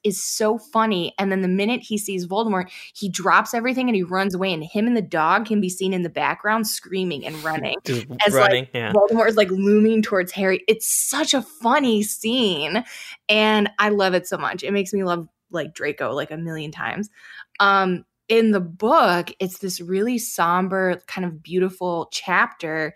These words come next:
Speaker 1: where they encounter centaurs at first, and you get kind of a peek of, like, centaur society and, like, what they're kind of about, and they're really weird and interesting. And then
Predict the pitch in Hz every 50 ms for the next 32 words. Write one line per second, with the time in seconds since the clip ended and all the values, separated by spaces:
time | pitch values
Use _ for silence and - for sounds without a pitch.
0 | - - - - - - _ - 190 180 175 185 170 156 170 160 - - 208 214
1 | 226 240 233 233 - - 202 196 196 190 190 180 180 175 170 165 165 - - _
2 | - - 247 254 254 254 240 - - - - 190 180 185 185 214 214 - - 214
3 | 180 151 147 - - - - 190 226 247 240 254 233 180 156 160 160 156 - -
4 | - _ _ _ _ _ _ - - - 175 175 180 175 165 160 - - - -
5 | - 220 233 247 254 254 262 254 240 254 254 254 247 226 202 170 147 - 160 170
6 | 170 - 180 165 - - 165 160 156 156 160 165 190 220 233 240 240 214 190 165
7 | 160 160 185 202 208 190 160 147 156 170 180 185 190 180 165 - - - 185 214
8 | 208 233 233 220 214 - 226 226 226 226 226 220 220 220 - - - - - -
9 | - _ - 185 185 190 185 180 185 185 185 185 185 180 180 175